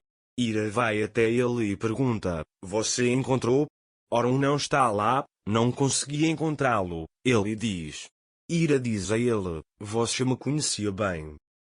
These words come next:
Oron também diz, "Você pensa tão lindamente que às vezes não sei o que você está pensando." Ira lhe dá o presente. Ira deu a Oron uma abotoadura feita de pedras do deserto.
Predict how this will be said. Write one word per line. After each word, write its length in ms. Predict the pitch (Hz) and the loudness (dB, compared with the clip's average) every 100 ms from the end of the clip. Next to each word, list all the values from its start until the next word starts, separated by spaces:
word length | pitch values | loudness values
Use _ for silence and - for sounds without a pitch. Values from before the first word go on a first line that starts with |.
| _ - | _ -2
Oron 280 | 120 123 | 0 0
também 380 | 107 120 131 143 | 2 2 2 0
diz, 480 | 131 117 87 80 - _ - | 0 0 -2 -6 -10 _ -14
"Você 540 | 104 113 113 - 127 | -2 0 0 0 0
pensa 420 | 131 139 131 - | 2 2 2 0
tão 240 | 135 127 110 | 0 -2 2
lindamente 640 | 139 131 127 117 104 104 | 2 2 2 2 0 -4
que 180 | 107 113 | -4 -2
às 200 | 113 107 | 0 -2
vezes 460 | 104 156 139 123 117 | 0 0 0 -2 2
não 180 | 131 | 2
sei 320 | 131 - 110 92 | 2 0 0 0
o 80 | |
que 100 | 90 | -4
você 380 | 104 123 - 127 | 0 0 0 0
está 320 | 113 - 117 | 0 0 -2
pensando." 720 | 107 113 104 131 107 90 78 - _ _ _ | 0 0 2 0 -2 -4 -10 -12 _ _ _
Ira 260 | 135 123 120 | -2 2 2
lhe 120 | 127 | 2
dá 220 | 120 117 | 2 2
o 60 | 110 | 2
presente. 720 | 135 131 117 117 95 90 82 - _ _ - | 0 0 0 0 -2 -8 -12 -12 _ _ -4
Ira 320 | 170 165 139 | 0 2 2
deu 280 | 120 117 98 | 4 4 6
a 40 | |
Oron 320 | 90 98 98 | 4 2 0
uma 220 | 107 110 107 | 0 2 2
abotoadura 720 | 107 117 135 131 123 120 117 | 0 -4 -2 -2 0 0 0
feita 400 | - 120 104 117 | 0 -2 -2 -6
de 100 | 107 | -4
pedras 520 | 131 123 104 107 90 | 0 0 0 -2 -2
do 120 | 98 | -6
deserto. 720 | 98 110 117 104 82 80 76 | -6 -2 0 0 -2 -10 -12